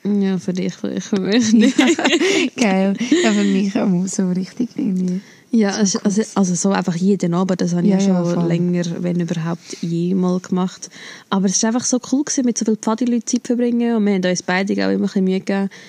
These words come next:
Speaker 1: bisschen mit allen zu schwätzen. Und
Speaker 2: Mhm.
Speaker 1: Tallinn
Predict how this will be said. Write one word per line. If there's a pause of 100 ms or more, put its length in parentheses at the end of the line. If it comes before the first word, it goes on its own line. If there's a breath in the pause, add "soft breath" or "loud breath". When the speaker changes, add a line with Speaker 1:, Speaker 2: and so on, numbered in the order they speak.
(160 loud breath)
Speaker 1:
bisschen
mit
allen
zu
schwätzen.
Und
Speaker 2:
Mhm. (300 loud breath)
Speaker 1:
Tallinn